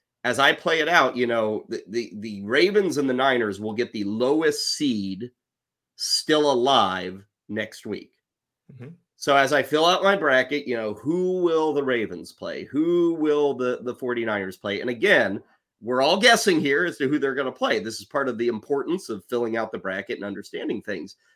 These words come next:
Speaker 1: But Ray, when I did that, uh, for instance, I have the Rams upsetting Detroit
Speaker 2: Okay.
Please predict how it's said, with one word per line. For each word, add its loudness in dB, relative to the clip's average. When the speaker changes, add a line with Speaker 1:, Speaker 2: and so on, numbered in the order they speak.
Speaker 1:
But 2
Ray, 8
when 4
I 6
did -2
that, -6
uh, 0
for 4
instance, -2
I 2
have 0
the 0
Rams -4
upsetting -4
Detroit -6
Speaker 2:
Okay. -14